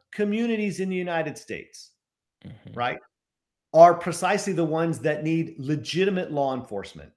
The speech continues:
Speaker 1: not get rid of the police. You're seeing city after city, the major cities, what's happening? Violent crime is up. Why? Because cops of all colors,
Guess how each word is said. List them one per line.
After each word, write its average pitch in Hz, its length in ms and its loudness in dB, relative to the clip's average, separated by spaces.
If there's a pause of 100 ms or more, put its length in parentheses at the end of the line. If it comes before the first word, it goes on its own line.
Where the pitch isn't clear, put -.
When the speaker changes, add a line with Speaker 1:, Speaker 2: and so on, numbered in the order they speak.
(200)
Speaker 1:
not 135 500 -4
get 156 220 2
rid 151 180 2
of 110 120 -2
the 113 80 -6
police. 90 480 -14
You're 151 160 -2
seeing 160 340 -2
city 240 640 -6
after 156 300 -6
city, 95 440 -6 (260)
the 120 80 -8
major 170 440 0
cities, 147 400 -2
what's 143 160 -4
happening? 120 480 -6 (460)
Violent 156 400 4
crime 131 300 0
is 120 300 -6
up. - 320 0 (460)
Why? 131 480 4 (340)
Because 143 460 0 (280)
cops 175 440 2
of 156 200 6
all 190 380 6
colors, 123 540 2